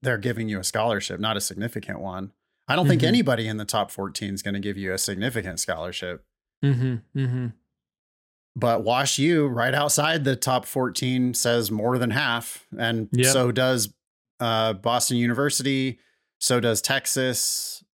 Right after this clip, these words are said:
Speaker 1: Uh, so does U S C.
Speaker 2: In the top twenty-five, you have three. You have Florida, B Y U, and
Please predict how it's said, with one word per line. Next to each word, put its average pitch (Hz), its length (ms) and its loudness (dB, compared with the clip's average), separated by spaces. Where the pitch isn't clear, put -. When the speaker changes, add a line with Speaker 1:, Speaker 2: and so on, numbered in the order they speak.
Speaker 1:
Uh, 98 560 -2
so 117 220 0
does 110 220 0
U 117 160 0
S 110 120 2
C. 127 560 -2
Speaker 2:
In 131 60 2
the 127 100 4
top 143 240 2
twenty-five, 143 460 2
you 131 80 4
have 123 120 0
three. 143 420 4
You 123 100 0
have 113 120 -2
Florida, 131 420 2
B 123 140 0
Y 123 140 2
U, 127 160 2
and 120 200 -6